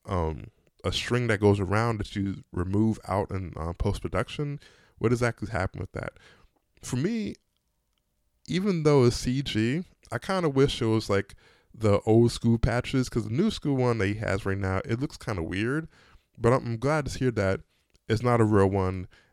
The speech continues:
and the only thing I have to do is put the four dots on his eye,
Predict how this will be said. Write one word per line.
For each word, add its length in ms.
and 680
the 80
only 180
thing 120
I 40
have 100
to 40
do 160
is 100
put 280
the 80
four 320
dots 380
on 100
his 180
eye, 440